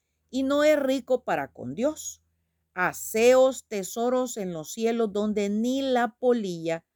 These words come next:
ni el orín corrompen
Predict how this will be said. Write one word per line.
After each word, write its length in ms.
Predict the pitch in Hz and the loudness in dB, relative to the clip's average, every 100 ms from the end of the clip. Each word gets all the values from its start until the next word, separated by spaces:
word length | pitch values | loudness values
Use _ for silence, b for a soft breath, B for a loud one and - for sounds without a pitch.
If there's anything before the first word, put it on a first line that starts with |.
| _ _ _ - | _ _ _ -6
ni 440 | 233 277 285 - _ _ - | -2 0 -2 -6 _ _ 0
el 200 | 247 247 | 2 4
orín 500 | 240 202 175 190 - _ _ _ _ _ _ _ | 2 0 -4 -8 -12 _ _ _ _ _ _ _
corrompen 840 | - 185 214 302 392 - 151 127 | 0 2 4 2 0 -6 -8 -10